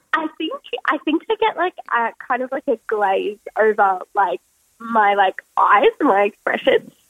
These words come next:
So I'm just like, "Oh, I'm concentrating or I'm thinking." But I think people will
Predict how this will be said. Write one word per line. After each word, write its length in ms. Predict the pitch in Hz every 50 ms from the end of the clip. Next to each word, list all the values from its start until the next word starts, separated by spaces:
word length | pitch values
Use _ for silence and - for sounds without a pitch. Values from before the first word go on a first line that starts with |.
| _ _ _
So 140 | 285 254
I'm 160 | 254 254 262 269
just 220 | 240 - 302 -
like, 140 | 277 247 233 - -
"Oh, 60 | 262
I'm 180 | 254 247 254 254
concentrating 720 | - - 311 277 330 - _ _ - 359 277 240 262 240
or 120 | 254 240 262
I'm 160 | 339 311 330
thinking." 420 | - - 370 330 330 - 262 - 214 - - - - - - - -
But 80 | 269
I 120 | 269 339 254
think 340 | - 277 285 294 349 - _
people 320 | 302 339 - - 311 294
will 100 | 294 285